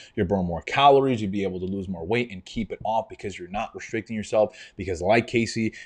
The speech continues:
you're able to get more carbs in your system and perform better in the gym, which is just making you live a better lifestyle.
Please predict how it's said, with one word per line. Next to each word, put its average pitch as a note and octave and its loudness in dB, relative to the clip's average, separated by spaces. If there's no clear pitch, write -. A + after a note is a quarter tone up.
you're G2+ -6
able G2 -2
to F#2+ -2
get F2+ -2
more A2 2
carbs G#2 2
in B2 0
your A#2+ 0
system G2 -6
and F2+ -8
perform A#2+ 0
better G#2 4
in G2 -6
the G2 0
gym, F2+ -6
which F2 -8
is F#2 -6
just F#2 -6
making F#2+ -4
you F#2 0
live F2 -6
a F2+ -2
better E2 -4
lifestyle. - -10